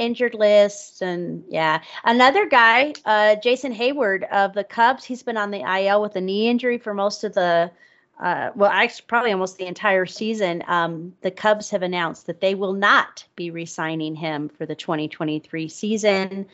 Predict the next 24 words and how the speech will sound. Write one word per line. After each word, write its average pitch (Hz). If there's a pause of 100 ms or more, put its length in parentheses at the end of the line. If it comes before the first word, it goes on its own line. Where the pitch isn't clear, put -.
(540)
Uh, 151
but 226
he'll 240
hang 262
out. 285
He'll 233
still 254
hang 247
out 220
for 220
the 208
rest 233
of 254
the 240
season. 226
He's, 214
I -
guess, 185
he 208
has 185
a -
good 185
clubhouse 208
presence. 202